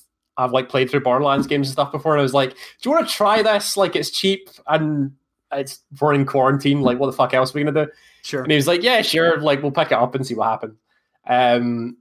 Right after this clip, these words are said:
Speaker 1: so I played, like, six hours, maybe ten hours of Borderlands three now.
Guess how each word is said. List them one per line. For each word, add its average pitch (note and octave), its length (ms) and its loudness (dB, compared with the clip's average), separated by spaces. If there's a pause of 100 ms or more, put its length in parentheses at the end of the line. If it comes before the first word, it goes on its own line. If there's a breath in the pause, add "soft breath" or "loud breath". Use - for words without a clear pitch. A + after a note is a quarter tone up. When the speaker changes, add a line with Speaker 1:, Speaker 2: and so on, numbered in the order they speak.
Speaker 1:
so D#3 120 -2
I C3+ 40 2
played, F3 220 2
like, B2 280 0 (840)
six - 720 -6
hours, B3 380 -4
maybe G#3+ 200 -4
ten G3+ 300 -4
hours G#3 340 -2
of G3 140 -12
Borderlands G3 460 0
three G3 200 -2
now. G#3 100 2